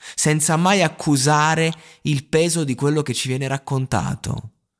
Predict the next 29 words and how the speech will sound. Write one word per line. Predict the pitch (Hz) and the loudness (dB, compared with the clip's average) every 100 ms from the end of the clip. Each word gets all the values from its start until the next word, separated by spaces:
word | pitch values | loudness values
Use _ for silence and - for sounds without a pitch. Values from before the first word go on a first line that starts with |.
| _ _ _ _ | _ _ _ _
Eh, | - - - | -10 -6 -6
ragazzi, | - 180 170 - - 123 | -4 -2 -2 -2 -2 0
questo | 175 - | 0 0
è | 123 | -2
talento | - 113 143 135 - 113 | 0 2 2 0 0 -2
puro, | - 131 107 104 95 90 _ _ _ _ _ | 0 0 2 0 -4 -6 _ _ _ _ _
capacità | 120 - 131 131 139 | -4 0 0 0 0
di | 156 131 | 0 0
scrittura, | - 127 117 - 147 127 95 95 90 95 _ _ _ _ _ _ - | -2 -4 -6 -2 0 2 2 0 -2 -8 _ _ _ _ _ _ -10
capacità | - 127 147 147 143 196 220 - | -4 0 2 0 2 2 2 0
anche | 151 175 170 147 | -2 -2 -2 -4
di | 131 | -4
farlo | 131 160 165 156 | -4 -4 -2 -2
arrivare | 135 127 139 147 131 | -2 0 0 0 0
a | |
tutti, | 123 - 143 - - 98 - - - | -4 -2 -4 -4 -4 -4 -4 -18 -8
perché | 120 - | -6 -2
io | 220 | 0
non | 202 | 2
lo | 175 | 2
metto | 196 202 220 | 2 0 2
in | 214 | 2
dubbio | 185 170 135 | 2 2 2
che | 123 123 | 0 0
magari | 127 147 135 | 2 2 2
l'ultimo | 123 135 147 139 | 0 0 0 2
disco | 139 - 127 | 2 2 0
di | 123 | 2
Dargen, | 123 143 131 117 110 107 101 | 2 2 0 -2 -2 -2 -4